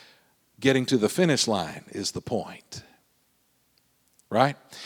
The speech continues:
And so I know you're not at the finish line yet, but are you running the race well? Are you getting closer every day?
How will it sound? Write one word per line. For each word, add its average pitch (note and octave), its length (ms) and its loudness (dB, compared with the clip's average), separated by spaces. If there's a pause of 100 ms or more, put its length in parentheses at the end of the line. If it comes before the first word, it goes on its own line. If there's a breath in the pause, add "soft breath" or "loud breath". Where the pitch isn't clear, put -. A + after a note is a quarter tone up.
(200 loud breath)
And D#3+ 200 4
so D#3 320 6
I G3 180 6
know A3+ 200 8
you're F3 200 6
not C#3+ 180 6
at C3 100 2
the B2+ 100 2
finish B2+ 340 0
line A2+ 300 0
yet, G#2 340 -2 (800 soft breath)
but F3 240 8
are B3 440 8
you D#3+ 600 6 (140)
running G3 640 4
the E3+ 120 4
race D#3 560 4
well? A#2 560 2 (220 loud breath)
Are F3+ 180 8
you F#3 200 4
getting F3 360 4
closer D3+ 840 2 (340 soft breath)
every D3 260 6
day? C#3+ 220 6